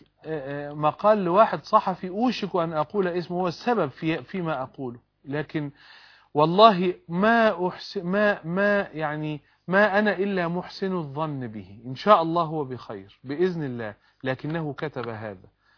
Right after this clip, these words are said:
يا رب نفوق كمسلمين، يا رب. إنما الذين لا يجدون إلا جهدهم من المجاهدين نسخر منهم ونقول: "ما هذا؟" وأتكلم عن هذا ال-،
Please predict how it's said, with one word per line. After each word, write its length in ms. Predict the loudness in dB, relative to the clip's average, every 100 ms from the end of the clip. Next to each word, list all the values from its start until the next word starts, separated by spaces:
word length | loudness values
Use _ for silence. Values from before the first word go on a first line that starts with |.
| _ _ 0
يا 160 | 6
رب 500 | 6 4 0 -2 -2 -6
نفوق 460 | -8 -4 0 -2 -2
كمسلمين، 680 | -12 -12 -14 -14 -12 -14 -18 _ _ _ _ _ _ -6
يا 200 | 0 2
رب. 240 | 0 -2 -18 _ _ _ _ _ _ _ -10
إنما 420 | -2 0 0 -2 -6 _ _ _ _ -10
الذين 500 | -6 -4 -4 -2 -2
لا 200 | 0 0
يجدون 560 | 2 2 0 -2 -2 0
إلا 420 | -2 -2 0 0
جهدهم 580 | 0 -2 2 2 2 -6
من 180 | -4
المجاهدين 960 | -4 -4 -4 -2 -2 -2 -6 -8 -6 -8
نسخر 360 | -10 -6 -4
منهم 300 | -4 -4 -6
ونقول: 520 | -6 -4 -6 -6 -6 -4
"ما 180 | -4
هذا؟" 440 | -4 -4 -4 -2 -6 _ _ _ -6
وأتكلم 680 | -4 -2 -4 0 0 0 0
عن 220 | -2 -2
هذا 260 | -2 -2 -2
ال-، 140 | -4